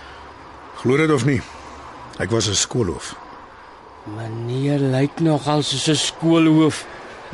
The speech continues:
Speaker 2: Dit verduidelik die gesig. <laughs> Meneer Cronje.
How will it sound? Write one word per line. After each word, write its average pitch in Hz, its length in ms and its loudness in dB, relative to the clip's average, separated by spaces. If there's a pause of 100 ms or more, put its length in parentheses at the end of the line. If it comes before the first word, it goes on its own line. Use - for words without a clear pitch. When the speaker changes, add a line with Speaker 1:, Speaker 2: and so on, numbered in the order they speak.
Speaker 2:
Dit 240 260 2
verduidelik 240 560 2
die 233 120 4
gesig. 240 680 2 (1500)
<laughs> 403 100 2 (1800)
Meneer 127 920 -2 (100)
Cronje. 202 800 -4